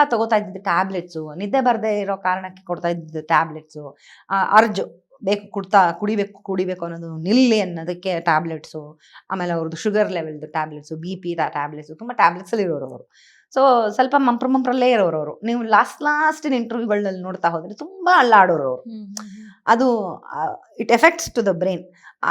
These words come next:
Speaker 1: ಅಷ್ಟು ದಣದು ಬಿಟ್ಟಿದ್ರು. ನಿದ್ದೆ ಇಲ್ಲ ಅಂದ್ರೆ ಮನುಷ್ಯನ ಆಯಸ್ಸು ಕಮ್ಮಿ ಆಗ್ತಾ ಹೋಗುತ್ತೆ. ನಿದ್ದೆ ಚೆನ್ನಾಗ್ ಮಾಡ್ದವ್ನು ಅಷ್ಟು ಚೆನ್ನಾಗ್ ಬದುಕ್ತಾನೆ ಅಂತಾರಲ್ಲ, ಅದು ಹಂಗಾಗಿತ್ತು. ಅವ್ರಿಗೆ ನಿದ್-, ಫೋರ್ ಅವರ್ಸ್ ನಿದ್ದೆ ಮಾಡೋರು ಅವರು,
Speaker 2: ಹ್ಮ್.
Speaker 1: ಹೆಚ್ಚು ಕಮ್ಮಿ,
Speaker 2: ಹ್ಮ್.
Speaker 1: ಹೆಚ್ಚು ಅದು ಜಾಸ್ತಿ ಅಂದ್ರೆ ಫೋರ್ ಅವರ್ಸ್. So ಕೊನೆಗೆ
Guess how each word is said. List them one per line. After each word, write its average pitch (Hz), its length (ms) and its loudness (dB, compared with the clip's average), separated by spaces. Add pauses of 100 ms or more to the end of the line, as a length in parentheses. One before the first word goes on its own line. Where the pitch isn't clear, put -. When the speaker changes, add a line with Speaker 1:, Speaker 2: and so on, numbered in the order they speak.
(140)
Speaker 1:
ಅಷ್ಟು 208 440 0
ದಣದು 190 360 2
ಬಿಟ್ಟಿದ್ರು. 185 360 0
ನಿದ್ದೆ 185 420 -2
ಇಲ್ಲ 285 200 -2
ಅಂದ್ರೆ 214 200 -2
ಮನುಷ್ಯನ 196 480 -6
ಆಯಸ್ಸು 233 440 2
ಕಮ್ಮಿ 202 220 0
ಆಗ್ತಾ 180 260 0
ಹೋಗುತ್ತೆ. 170 360 0
ನಿದ್ದೆ 180 220 -2
ಚೆನ್ನಾಗ್ 208 380 0
ಮಾಡ್ದವ್ನು 180 320 -6
ಅಷ್ಟು 180 200 -10
ಚೆನ್ನಾಗ್ 180 360 -8
ಬದುಕ್ತಾನೆ 175 420 -6
ಅಂತಾರಲ್ಲ, 151 280 -8 (520)
ಅದು 185 220 4
ಹಂಗಾಗಿತ್ತು. 170 440 -2
ಅವ್ರಿಗೆ 190 240 -4
ನಿದ್-, 196 280 -8
ಫೋರ್ 320 240 8
ಅವರ್ಸ್ 349 220 6
ನಿದ್ದೆ 208 200 2
ಮಾಡೋರು 156 320 -2
ಅವರು, 151 100 -8
Speaker 2:
ಹ್ಮ್. 151 100 -10
Speaker 1:
ಹೆಚ್ಚು 220 200 -4
ಕಮ್ಮಿ, 165 360 -6
Speaker 2:
ಹ್ಮ್. 226 80 -18
Speaker 1:
ಹೆಚ್ಚು 208 440 0
ಅದು 143 180 -16 (420)
ಜಾಸ್ತಿ 175 400 4
ಅಂದ್ರೆ 285 680 -4
ಫೋರ್ 196 180 2
ಅವರ್ಸ್. 127 280 -4 (480)
So 254 160 0
ಕೊನೆಗೆ 269 520 4